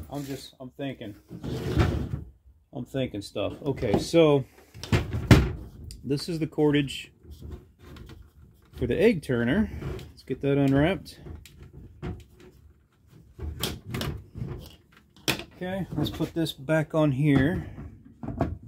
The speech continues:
And this goes into, well, I gotta put it on correctly. Let's put this back on here.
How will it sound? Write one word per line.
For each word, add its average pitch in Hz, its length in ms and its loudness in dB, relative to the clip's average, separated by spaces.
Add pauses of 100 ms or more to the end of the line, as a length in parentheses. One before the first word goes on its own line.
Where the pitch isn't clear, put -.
(1600)
And 123 140 4
this 160 180 2
goes 156 360 4
into, 139 600 4 (640)
well, 117 220 -6 (140)
I - 20 -2
gotta 120 180 0
put 123 200 -2
it 120 80 2
on 117 120 -2
correctly. 113 520 -4 (1800)
Let's - 140 -20 (120)
put 120 140 -10
this 135 160 -6
back 123 360 -2
on 120 300 2
here. 113 420 2